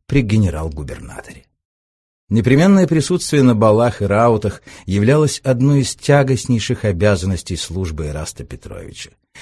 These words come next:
В остальном не слишком обременительной и по временам даже увлекательной. Надворный советник поймал на себе многозначительный взгляд Пегги Немчиновой и принялся с сосредоточенным видом разглядывать хрустальную люстру,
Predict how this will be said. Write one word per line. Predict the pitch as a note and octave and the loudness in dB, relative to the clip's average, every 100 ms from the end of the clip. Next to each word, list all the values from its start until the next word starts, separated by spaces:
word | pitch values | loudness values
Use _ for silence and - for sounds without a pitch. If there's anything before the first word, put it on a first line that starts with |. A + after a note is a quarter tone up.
| - | -6
В | A2+ | 0
остальном | C3+ - D3 F3+ A3+ A3+ - _ _ D3+ | 2 4 4 4 2 2 -4 _ _ -2
не | F3 | -2
слишком | D#3 D#3 C#3+ - | 0 -2 -2 0
обременительной | A2 G2 F#2 F#2 D#3 - G3+ G#3 G3+ _ _ | 0 2 0 0 0 0 2 2 -2 _ _
и | - | -4
по | E3 D#3 | 0 2
временам | C#3 B2 G2 F2 A2 C#3 - _ | 2 2 2 2 0 0 -6 _
даже | E2 F#2+ G2+ F2 | -4 0 0 -2
увлекательной. | D#2 C#2+ - - - - - - _ _ _ _ _ _ _ _ _ - | -4 -8 -10 -14 -14 -18 -20 -20 _ _ _ _ _ _ _ _ _ -2
Надворный | G#2 G#2+ G3 G3+ | 0 4 4 4
советник | E3+ E3 D#3+ F#3 E3 | 4 2 2 0 -2
поймал | C#3 C3 C3+ | 2 4 4
на | D3+ C#3 | 2 0
себе | - B2 | 0 0
многозначительный | B2 A#2 G#2+ A#2 G2+ G#2+ G2+ G2+ | 2 2 0 0 -2 -2 0 0
взгляд | F2 G2 G2+ _ | 0 0 0 _
Пегги | - G#2 D#2+ E2 | -2 -2 0 -4
Немчиновой | D#2+ C2+ - - C2+ F#2+ D#3+ - _ _ _ - | -4 -6 -12 -12 -8 -6 -6 -10 _ _ _ -4
и | D3 | -2
принялся | D#3 D#3 D#3 C#3+ E3+ E3+ - | 0 0 0 0 2 2 0
с | - | -4
сосредоточенным | - C3+ - A#2+ A#2+ - G#2+ - G#2 G#2 | -2 -2 -2 -2 -2 0 -2 0 0 0
видом | A2 F3+ F3 | 0 0 0
разглядывать | B2+ C3 A2+ B2+ C#3 C3 | 0 -2 0 0 0 -4
хрустальную | - B2+ A2+ - B2+ A#2 A#2+ A2+ | -6 -8 -8 -4 -2 0 0 0
люстру, | G2+ G#2+ F2+ - A#2+ | 0 -2 -4 -4 -4